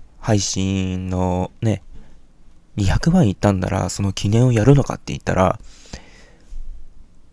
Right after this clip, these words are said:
記念、記念ですか？えー、やりましたよ。やりました、やりました。あの、二百ファンっていう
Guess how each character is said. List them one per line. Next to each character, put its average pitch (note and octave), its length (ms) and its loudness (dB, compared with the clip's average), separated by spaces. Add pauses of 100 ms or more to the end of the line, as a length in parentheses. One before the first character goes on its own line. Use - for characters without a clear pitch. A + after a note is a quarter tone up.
(240)
記 - 120 -2
念、 D3+ 260 4 (1000)
記 D3 120 2
念 C#3 140 10
で B2+ 80 6
す - 100 0
か？ - 200 -4 (1080)
え F#2 640 4 (1080)
ー、 F#3+ 140 6
や F#3 180 8
り G#3+ 160 4
ま D#4 120 6
し - 160 -6
た - 120 0
よ。 - 120 -2 (1800)
や D3+ 200 8
り D3+ 80 6
ま C#3 140 6
し - 40 -2
た、 - 140 -6
や G#2 140 6
り G2+ 60 10
ま F#2+ 100 6
し - 40 -4
た。 - 140 -8 (320)
あ G#2 100 4
の、 F#2 280 2 (1300)
二 B2 120 6
百 C#3+ 500 8
フ - 100 6
ァ D3+ 200 8
ン - 20 -2
っ - 20 -6
て G2 280 4
い A2 280 6
う F#2+ 120 2